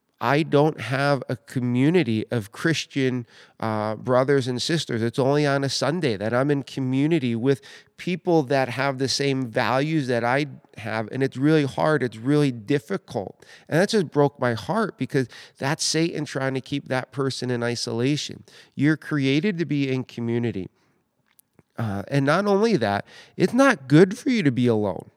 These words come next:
Th-, this just blows my mind. And I've seen this firsthand, especially with my kids, uh, and even in myself over the last couple,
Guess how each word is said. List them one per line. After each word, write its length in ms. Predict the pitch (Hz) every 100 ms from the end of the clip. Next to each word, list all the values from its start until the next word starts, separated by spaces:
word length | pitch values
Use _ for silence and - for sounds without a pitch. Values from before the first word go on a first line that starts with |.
| _ _ _ _ _ _ _ _ _ _ _ _ 127
Th-, 140 | 151
this 260 | 185 170 185
just 280 | - 175 123
blows 340 | 131 139 143
my 180 | 127 120
mind. 360 | 113 110 110 110
And 100 | 120
I've 240 | 160 160
seen 280 | - 147 135
this 160 | 123
firsthand, 520 | - 123 113 - 117 107
especially 400 | - 127 - 143
with 100 | 120
my 120 | 110
kids, 440 | - 127 117 104 - - - -
uh, 260 | 110 113 110
and 100 | 117
even 240 | 160 226
in 80 | 190
myself 500 | 135 113 - 127 117
over 100 | 117
the 80 | 107
last 260 | 107 110 -
couple, 420 | 120 - 107